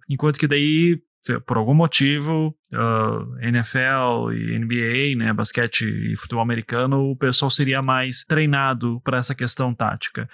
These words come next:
É, você concorda com uma afirmação dessa? Você vê alguma diferença na própria estrutura do jogo que permita com que certos esportes sejam mais cerebrais e outros nem tanto?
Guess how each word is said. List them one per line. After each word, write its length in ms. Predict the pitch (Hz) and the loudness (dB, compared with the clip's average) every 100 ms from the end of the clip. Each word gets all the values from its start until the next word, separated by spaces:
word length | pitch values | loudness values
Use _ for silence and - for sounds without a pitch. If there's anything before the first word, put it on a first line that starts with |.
| - | -4
É, 220 | 123 127 | -2 0
você 220 | 147 190 | 2 2
concorda 500 | 165 143 190 233 151 | 2 2 4 2 2
com 80 | 139 | 4
uma 80 | 123 | 4
afirmação 420 | 123 113 110 120 | 4 2 2 2
dessa? 420 | 131 175 156 - | 2 2 2 -2
Você 240 | 113 - 127 | -2 -2 2
vê 100 | 139 | 2
alguma 200 | 131 123 | 4 2
diferença 400 | 123 127 127 131 | 0 0 0 2
na 120 | 120 | 0
própria 240 | 135 135 | 0 -2
estrutura 340 | 131 131 131 131 | -2 -2 0 0
do 140 | 120 | 2
jogo 420 | 117 139 143 127 | 2 4 6 4
que 120 | 117 | 0
permita 380 | - 127 131 135 | -2 2 4 4
com 140 | 131 123 | 0 -2
que 100 | 127 | 0
certos 300 | - 139 135 | -2 -2 -2
esportes 480 | 123 131 120 - | -2 -2 -2 0
sejam 380 | - 165 147 139 | 2 2 2 2
mais 360 | 127 123 120 - | 2 2 2 2
cerebrais 600 | 135 127 120 127 120 113 | 2 0 0 -2 -2 -4
e 60 | |
outros 380 | 123 127 120 110 | -4 -4 -6 -8
nem 160 | 120 113 | -8 -6
tanto? 360 | - 170 165 | 2 2 2